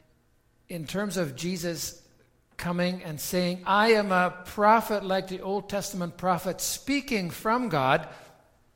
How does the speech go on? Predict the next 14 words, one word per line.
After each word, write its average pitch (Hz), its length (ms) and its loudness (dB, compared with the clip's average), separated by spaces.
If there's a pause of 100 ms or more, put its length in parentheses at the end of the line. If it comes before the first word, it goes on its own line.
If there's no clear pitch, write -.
(200)
everybody 165 480 -2
would 139 200 -6
say, 147 220 -4
"Absolutely. 123 640 -8 (1300)
No 147 300 -4
doubt 127 260 -4
about 104 300 -12
it." - 60 -20 (2250)
But 170 160 -4
then 196 300 0
Hebrews 180 840 -4
one 185 380 -4
verse 156 420 -4
two 156 640 -4